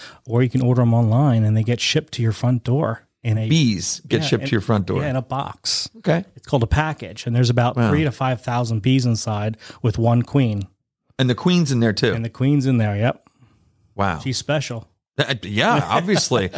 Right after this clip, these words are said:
Speaker 2: So, but do they know, they know her, they know they have to protect her, and they
Speaker 1: Yes.
Speaker 2: know that they have to, like, she's gonna be in that hive, and then their whole life is, revolves around her, right?
Speaker 1: Yep.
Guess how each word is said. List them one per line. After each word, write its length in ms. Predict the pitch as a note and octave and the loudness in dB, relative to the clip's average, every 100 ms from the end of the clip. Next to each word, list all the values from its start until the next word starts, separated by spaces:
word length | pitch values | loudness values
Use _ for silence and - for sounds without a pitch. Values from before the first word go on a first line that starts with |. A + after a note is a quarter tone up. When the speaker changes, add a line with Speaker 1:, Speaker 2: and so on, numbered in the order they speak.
| - - | -10 -4
Speaker 2:
So, 260 | - E3+ | 0 0
but 300 | D#3 F#3+ - | 0 -2 -2
do 80 | E3 | -2
they 200 | D#3 G3 | 0 2
know, 260 | G3 F3 F#3+ | 2 0 0
they 180 | C3+ F#3+ | 0 0
know 200 | D#3+ D#3 | 0 2
her, 160 | D#3+ | 0
they 140 | D3 F3+ | 0 0
know 140 | D#3+ | 2
they 80 | C#3 | 0
have 100 | C3+ | -2
to 60 | - | -4
protect 480 | - - D#3+ - | -8 -6 -6 -4
her, 220 | B2 G2 G#2 | -2 0 0
and 180 | C3 | 0
they 100 | B2+ | 2
Speaker 1:
Yes. 100 | D#3+ | 2
Speaker 2:
know 200 | D#3+ D#3+ | 2 2
that 200 | D3 C#3 | 0 -2
they 160 | - C#3+ | 0 0
have 260 | C#3 C3+ - | 0 -2 -4
to, 280 | - C3 A#2 - - | 0 0 0 -8 -10
like, 120 | - A#2 | -4 -2
she's 300 | - F#3+ F#3+ | 0 0 0
gonna 200 | F3+ D3 | -2 -2
be 520 | C#3+ C#3+ C#3+ C#3 A#2+ - _ _ - | -2 0 2 0 -2 -10 _ _ -4
in 180 | C#3 D#3+ | -2 0
that 180 | D#3+ C#3 | 0 0
hive, 480 | D3 A#2+ - G#2+ - | -2 -4 -6 -12 -8
and 140 | - A#2+ | 0 2
then 160 | B2+ A#2 | 2 0
their 220 | C#3 F#3+ | 0 0
whole 340 | - F3+ E3 | 0 0 2
life 320 | C#3+ D#3+ C#3 | 0 -2 -2
is, 180 | A2+ G2 | -6 -6
revolves 760 | A2 A2+ G#2 A2+ G#2 A#2+ C3+ A2 | -8 -8 -2 -2 0 0 0 0
around 320 | A#2 G#2+ G2+ | 2 2 0
her, 280 | F2 E2 - | -2 -4 -6
right? 200 | - G#2+ | -4 -2
Speaker 1:
Yep. 120 | F3 | -2